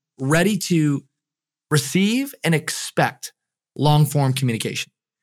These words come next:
Now, it might happen in a nuanced way over the course of a day, kind of some back and forth and some different exercises,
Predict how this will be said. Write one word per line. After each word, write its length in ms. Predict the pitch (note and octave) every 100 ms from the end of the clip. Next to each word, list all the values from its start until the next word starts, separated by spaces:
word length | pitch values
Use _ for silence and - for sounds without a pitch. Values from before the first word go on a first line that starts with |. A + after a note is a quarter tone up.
| _ _ _ -
Now, 160 | D3
it 80 | E3
might 220 | E3 G3
happen 680 | E3+ E3 D3 E3 D3+ C#3+ - -
in 80 | C3
a 60 |
nuanced 420 | C#3 D3+ C#3 C3+
way 180 | C#3 C3
over 120 | B2+
the 80 | A#2
course 260 | C3+ B2+ B2+
of 80 | A2+
a 40 |
day, 300 | A#2 A2+ D#3 -
kind 120 | -
of 60 | C3+
some 140 | C3
back 240 | A#2+ A#2 -
and 100 | A2+
forth 320 | E3+ E3+ D3+
and 100 | C3
some 140 | B2
different 240 | A#2+ - B2
exercises, 500 | C3 C3 B2+ A#2